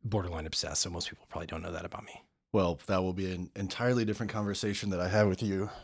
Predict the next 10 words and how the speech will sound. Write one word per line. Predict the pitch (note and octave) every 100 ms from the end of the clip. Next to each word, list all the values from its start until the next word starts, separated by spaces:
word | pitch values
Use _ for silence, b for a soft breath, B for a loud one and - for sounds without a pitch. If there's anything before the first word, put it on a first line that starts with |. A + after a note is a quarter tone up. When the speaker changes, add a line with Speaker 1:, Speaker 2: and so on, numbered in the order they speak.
| -
Speaker 2:
Um, | G#2+ G2 G2
Speaker 1:
Perfect. | G#2 - -
<laughs> |
Speaker 2:
and, | G#2+ G2+ G#2
uh, | G2 F#2 F#2 -
<clears throat> | - D3+ B2 B B B B B B B B _ -
I, | F#2 -
I, | F2 F#2 F#2 -
I |
mean, | G2 F#2